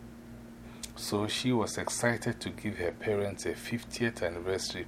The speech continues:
party because it would be an opportunity to show old friends and family how she had become an amazing woman of God. She prayed that this day will reveal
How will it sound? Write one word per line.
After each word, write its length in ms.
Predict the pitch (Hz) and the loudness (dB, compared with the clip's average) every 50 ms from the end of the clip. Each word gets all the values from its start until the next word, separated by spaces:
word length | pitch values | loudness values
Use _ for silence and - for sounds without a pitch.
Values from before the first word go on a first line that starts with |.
| - | 0
party 500 | - 92 85 82 82 - - - - - - - - - - - - - - - - - - - - - - - - - - | 4 8 8 8 8 4 0 -6 -10 -10 -12 -14 -14 -14 -16 -16 -14 -14 -14 -14 -14 -14 -12 -12 -12 -12 -12 -12 -12 -8 -6
because 420 | - - - - 90 82 - - | -4 -4 0 0 0 0 0 -2
it 180 | 87 - - - | -6 -6 -6 -6
would 160 | 87 85 90 | -6 -4 -2
be 140 | 101 107 104 | 0 2 2
an 180 | 90 87 85 | 2 2 2
opportunity 680 | 87 85 - - - - - - 104 104 98 - - | 2 0 0 -2 -4 -4 -4 -4 -4 -4 -4 -4 -6
to 200 | 90 - - 95 | -6 -6 -6 -4
show 260 | - - - - 101 98 | -4 -2 -2 -2 0 0
old 400 | 101 95 78 92 95 90 87 - | 2 2 4 4 4 4 2 0
friends 420 | - - 90 85 82 85 82 - | -2 -6 -4 -4 -4 -4 -4 -4
and 140 | 87 76 - | -6 -6 -4
family 340 | - - 95 90 85 85 82 | -2 0 0 0 0 -2 -4
how 460 | 80 - - 110 107 92 82 80 - - - - - - - - - - - - - - - | -2 4 8 10 12 12 12 10 6 2 -4 -12 -14 -14 -14 -14 -14 -12 -12 -12 -12 -10 -6
she 200 | - - - 113 | -4 -2 0 2
had 280 | 92 92 95 90 - - | 6 8 8 6 6 2
become 400 | 85 - - - - 110 101 95 | -6 -6 -4 -2 -2 0 0 0
an 140 | 90 87 87 | 0 2 2
amazing 680 | 87 87 90 90 98 101 98 95 92 98 101 95 87 | 0 0 0 2 2 2 4 2 2 -2 -2 0 0
woman 360 | 90 90 87 85 85 82 85 | 0 0 0 0 0 0 0
of 200 | 85 78 71 78 | 0 0 0 -2
God. 440 | - - 76 73 65 64 64 - - - - - - - - - - - - - - - - - - - - - - - - - - - - - - - - - - - - - - | 0 4 6 8 8 8 8 6 4 0 -8 -12 -12 -12 -12 -12 -12 -12 -14 -12 -12 -12 -14 -14 -14 -12 -12 -12 -12 -12 -12 -12 -12 -12 -12 -12 -12 -12 -12 -10 -10 -10 -10 -10 -8
She 200 | - - 95 85 | -6 -4 -4 -6
prayed 420 | - - - - 107 110 87 - | -6 -2 2 6 6 6 6 6
that 340 | - 92 90 87 - - - - - - - - - - - | 8 8 8 8 8 2 -8 -10 -10 -12 -12 -12 -10 -4 0
this 240 | 127 123 123 - - | 0 0 0 0 -2
day 320 | - 104 98 101 101 101 | 0 0 2 2 2 2
will 300 | 98 92 87 87 85 82 | 2 0 0 0 0 0
reveal 400 | 82 82 82 78 - - 101 101 | 0 0 -2 -2 -2 -4 -4 -4